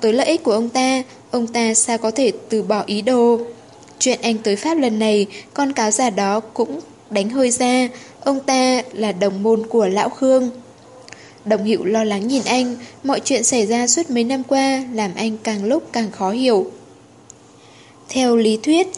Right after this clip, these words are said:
cái chết của Hòa Tấn Bằng sẽ mang đến tai ương ngập đầu cho nhà họ Hòa.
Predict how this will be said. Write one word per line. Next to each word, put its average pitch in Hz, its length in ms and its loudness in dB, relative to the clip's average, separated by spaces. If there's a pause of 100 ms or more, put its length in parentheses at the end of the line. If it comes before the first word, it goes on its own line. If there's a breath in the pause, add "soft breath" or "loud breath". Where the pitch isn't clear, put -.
(220 loud breath)
cái 254 120 2
chết 320 260 0
của 240 120 4
Hòa 226 160 2
Tấn 202 240 -2
Bằng 226 260 -2
sẽ 285 180 0
mang 240 200 -4
đến 202 180 0
tai 247 220 0
ương 240 200 2
ngập 233 180 -2
đầu 208 240 4
cho 233 180 -4
nhà 220 180 0
họ 214 140 0
Hòa. 214 380 2